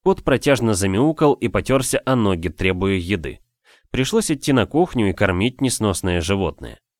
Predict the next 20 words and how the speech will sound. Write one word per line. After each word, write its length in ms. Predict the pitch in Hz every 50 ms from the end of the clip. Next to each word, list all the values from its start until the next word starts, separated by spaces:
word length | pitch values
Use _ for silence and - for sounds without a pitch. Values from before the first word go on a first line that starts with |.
| _ _ _ _ _
В 100 | _ _
полицию 460 | - 139 165 202 190 - - 151 139
я 140 | 120 123 117
позвонила 480 | - 117 95 104 113 123 151 160 151
лишь 220 | 139 117 113 107 -
спустя 460 | - - - 98 - - - 113 110
два 240 | 90 82 87 98 98
часа, 440 | 95 - 107 104 - - 117 95 80
когда 340 | - 85 78 78 82 85
окончательно 680 | 85 80 - 87 87 - - 107 92 98 90 90 87 85
отмыла 380 | 80 - - 120 135 135 117 95
от 100 | 87 -
себя 280 | - 95 80 82 85
Синьку. 540 | 87 - - 98 87 78 69 - - - - _ _ _ _ _ _ _ _
В 60 | - -
спешке 400 | - - 185 175 - - - 135
больше 400 | 98 101 127 127 - - 131 127
не 140 | 123 120
было 220 | 98 80 85 82 82
резона, 500 | 82 92 95 87 85 80 69 58 -